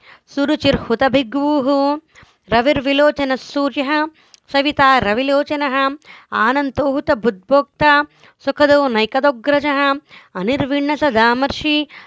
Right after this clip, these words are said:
లోకాధిష్టానమద్భుతः సనాతనస్తమః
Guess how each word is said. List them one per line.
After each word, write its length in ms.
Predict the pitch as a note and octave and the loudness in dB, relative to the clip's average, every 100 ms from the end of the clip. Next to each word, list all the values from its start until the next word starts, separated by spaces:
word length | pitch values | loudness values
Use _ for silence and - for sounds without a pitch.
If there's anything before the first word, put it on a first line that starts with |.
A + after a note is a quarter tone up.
| _ | _
లోకాధిష్టానమద్భుతः 1600 | G#3 A3 - C#4+ G#3+ - - C#4 C4+ C#4 C#4+ C#4+ A3 C#4+ D4 B3+ C4+ C#4 D4 _ _ _ _ _ _ _ G3 G#3 _ _ _ _ _ _ _ - | -2 -2 2 2 2 -2 -4 0 2 2 0 -2 0 0 2 2 2 0 -2 _ _ _ _ _ _ _ _ _ _ _ _ _ _ _ _ 0
సనాతనస్తమః 1000 | A#3+ B3 C#4+ C#4+ C#4+ C#4+ - C#4+ A#3+ A#3 | 2 4 2 2 -2 -2 -2 -4 -2 -2